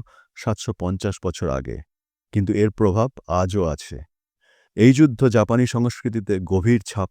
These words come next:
ফেলেছিল। কামিকাজে শব্দটা পরবর্তীতে দ্বিতীয় বিশ্বযুদ্ধে ব্যবহৃত হয়েছিল জাপানি আত্মঘাতী পাইলটদের জন্য, যারা বিশ্বাস করত দেশের জন্য মরাটাই সর্বোচ্চ সম্মান। আশা করি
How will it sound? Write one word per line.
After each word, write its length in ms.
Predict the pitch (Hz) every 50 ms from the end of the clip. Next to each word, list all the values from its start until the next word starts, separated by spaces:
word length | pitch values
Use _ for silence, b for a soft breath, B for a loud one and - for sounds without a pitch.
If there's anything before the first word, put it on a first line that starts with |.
| -
ফেলেছিল। 440 | - 101 85 76 76 - - 64 53 50 101 - _ _ b b b b b b b b b
কামিকাজে 440 | - 104 110 120 107 143 135 135 143
শব্দটা 440 | 139 - 143 123 127 117 131 127 131
পরবর্তীতে 760 | 123 - 120 110 113 120 120 131 123 _ - 120 - - 69 58 53 - _ _ - -
দ্বিতীয় 280 | 98 104 87 123 117
বিশ্বযুদ্ধে 540 | 113 120 113 - - 123 107 113 101 - 113
ব্যবহৃত 420 | 95 98 92 92 104 95 107 107 -
হয়েছিল 400 | 101 98 104 101 - - 95 80 80 82 b b b b b b b
জাপানি 420 | 92 113 110 101 - 104 104 101 98
আত্মঘাতী 500 | 95 92 - - 110 98 101 101 - 107
পাইলটদের 580 | 85 - 87 90 87 90 90 82 71 73 87 73
জন্য, 320 | - - 71 58 55 52 55 - - _ _ _ _ _ _ _ -
যারা 160 | 101 110 113 113
বিশ্বাস 320 | 120 117 - - 143 -
করত 280 | - - 101 80 _ - 67 71 B B B B B B B
দেশের 360 | 92 92 120 117 - 147 131 120
জন্য 240 | 113 127 123 123 120 117
মরাটাই 520 | 110 104 95 98 104 104 92 110 107 104 98
সর্বোচ্চ 500 | - - 101 95 95 98 101 - - -
সম্মান। 500 | 101 - - 90 82 82 82 85 82 73 60 - - _ - _ _ _ _ _ _ _ _ _ _ _ _ -
আশা 200 | - 101 - 131 127
করি 220 | 131 127 123 120